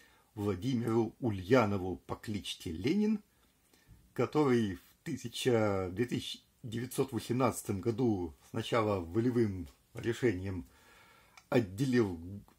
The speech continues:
государство от церкви, а церковь от государства. И в тысяча девятьсот восемнадцатом году, после тридцать первого января по старому стилю, наступило не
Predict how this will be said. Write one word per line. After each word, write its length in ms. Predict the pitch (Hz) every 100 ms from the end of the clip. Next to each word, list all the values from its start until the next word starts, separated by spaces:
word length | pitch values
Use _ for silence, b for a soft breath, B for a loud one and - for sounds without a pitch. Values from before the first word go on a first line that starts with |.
| -
государство 800 | 107 120 - 110 104 85 - 95
от 140 | -
церкви, 440 | - 302 - - - _ _ _ _ - - _ -
а 80 | 104
церковь 420 | - 117 - -
от 120 | 101
государства. 680 | 87 104 110 110 - 92 80 - -
И 240 | 208 240
в 100 | -
тысяча 420 | - 196 170 151 151
девятьсот 460 | 135 143 - 120
восемнадцатом 640 | 127 131 127 120 - - 120
году, 480 | 156 247 330 247 _
после 640 | - 196 - 156 151 139 113 _ _ - _ -
тридцать 420 | 180 139 - -
первого 680 | - 156 117 117 107 104 87 -
января 640 | 104 120 117 127 107 98 - -
по 320 | 123 98 90 -
старому 720 | - 285 262 240 233 214 -
стилю, 480 | - 214 220 226 156
наступило 800 | 113 123 - 208 214 196 185 143
не 300 | 113 104 98